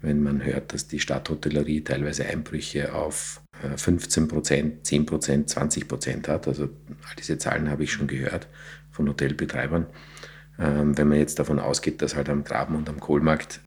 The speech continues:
der durchschnittliche Konsument, äh, nicht aus Wien kommt,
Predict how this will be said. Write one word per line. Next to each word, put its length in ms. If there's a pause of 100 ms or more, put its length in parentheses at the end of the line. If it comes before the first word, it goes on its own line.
(120)
der 200
durchschnittliche 680
Konsument, 680
äh, 300 (180)
nicht 200
aus 120
Wien 160
kommt, 420